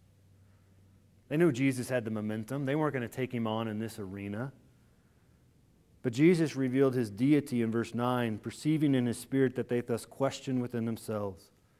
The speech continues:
And so what does Jesus do about it? He calls them out.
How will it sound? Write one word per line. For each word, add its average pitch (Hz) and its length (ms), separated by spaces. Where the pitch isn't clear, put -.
And 90 100
so 113 100
what 110 120
does 117 100
Jesus 120 360
do 127 160
about 147 260
it? 196 100
He - 100
calls 104 240
them 120 120
out. 233 200